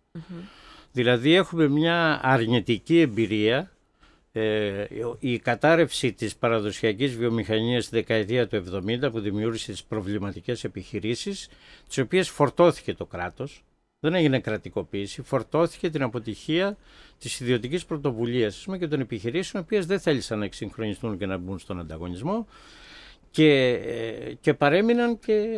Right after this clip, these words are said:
Speaker 2: ανενεργές. Δεν μπόρεσε το κράτος να στηρίξει. Και αυτό είναι ένα δίδαγμα, ότι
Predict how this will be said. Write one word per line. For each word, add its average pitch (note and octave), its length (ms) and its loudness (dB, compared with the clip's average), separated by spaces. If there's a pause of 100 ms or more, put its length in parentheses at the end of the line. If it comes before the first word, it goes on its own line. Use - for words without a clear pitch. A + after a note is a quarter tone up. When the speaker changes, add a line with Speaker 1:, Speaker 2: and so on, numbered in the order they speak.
Speaker 2:
ανενεργές. G#3 560 0
Δεν G3 180 4
μπόρεσε F3+ 480 6
το G#2 140 -4
κράτος F#2+ 320 -6
να F#2+ 100 -8
στηρίξει. F2 460 -10
Και E3 100 0
αυτό A#3+ 200 0
είναι A#3 100 -2
ένα A3 220 2
δίδαγμα, A2 800 0
ότι G#3+ 320 -4